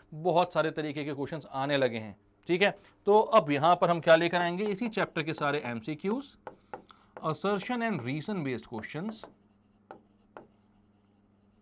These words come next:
and case based questions।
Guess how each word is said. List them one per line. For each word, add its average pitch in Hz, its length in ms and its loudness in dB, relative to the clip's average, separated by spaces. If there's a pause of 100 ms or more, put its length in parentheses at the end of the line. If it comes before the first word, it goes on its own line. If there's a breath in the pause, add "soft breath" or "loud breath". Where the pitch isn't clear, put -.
(1120)
and 175 360 2 (1400 soft breath)
case 180 360 4
based 117 420 -6
questions। - 580 -20